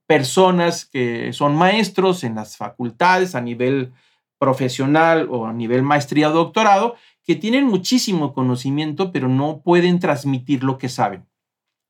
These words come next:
pero tienen mucho conocimiento. Entonces ahí es una combinación de dones que el Espíritu Santo da, y el de conocimiento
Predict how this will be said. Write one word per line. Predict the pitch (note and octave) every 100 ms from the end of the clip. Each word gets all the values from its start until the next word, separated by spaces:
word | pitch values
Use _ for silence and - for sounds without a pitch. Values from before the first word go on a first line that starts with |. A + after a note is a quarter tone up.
| _
pero | - A2+
tienen | D3 E3+
mucho | C3+ A#2
conocimiento. | G#2+ G2 G2 G2 F#2 _ _ _ _ _
Entonces | - A#2
ahí | B2 D#3+ F#3 F3+ _ _ _
es | E3 E3
una | E3+ C#3+
combinación | C3+ B2+ A#2 G#2+ - D3+ D#3 D#3
de | B2+
dones | A2+ B2+ C3 B2+ B2
que | -
el | G#2+
Espíritu | - A#2 A2
Santo | A#2 A2+ A2 A#2+
da, | C#3 E3+ F3+ _ _ -
y | D#3
el | D#3+
de | D#3+
conocimiento | E3+ E3 E3+ G#3 G#3+ F#3+ A3